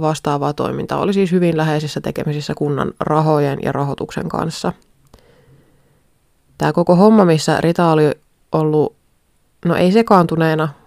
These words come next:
vaan alulle laittaen alkoi avautumaan ilmeisesti vuonna kaksituhatta yksitoista, mut siinä tutkinnassa oli mennyt tosi pitkään. Ensin uskottiin, että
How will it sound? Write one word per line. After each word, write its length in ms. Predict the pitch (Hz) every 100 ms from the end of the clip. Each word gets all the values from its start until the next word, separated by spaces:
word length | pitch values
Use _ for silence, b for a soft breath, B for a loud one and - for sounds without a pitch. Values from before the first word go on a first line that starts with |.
| -
vaan 140 | 165 -
alulle 320 | 180 170 151
laittaen 500 | 151 147 - - 151
alkoi 300 | 156 151 156
avautumaan 680 | - 175 175 156 147 147 - -
ilmeisesti 540 | 151 151 151 147 - 151
vuonna 180 | 147
kaksituhatta 480 | 147 156 - 147 -
yksitoista, 680 | - 170 - - - - 165
mut 140 | 151 151
siinä 180 | 156 151
tutkinnassa 580 | 165 - 151 147 -
oli 100 | 143
mennyt 340 | 147 147 147 -
tosi 220 | 156 151
pitkään. 720 | 143 147 - - - - 185 - b b b b b b b b b b b -
Ensin 500 | 196 220 220 175 - _ _ _ _ _ _ _ 170
uskottiin, 760 | 170 - 160 - 147 143 135
että 320 | 147 - 151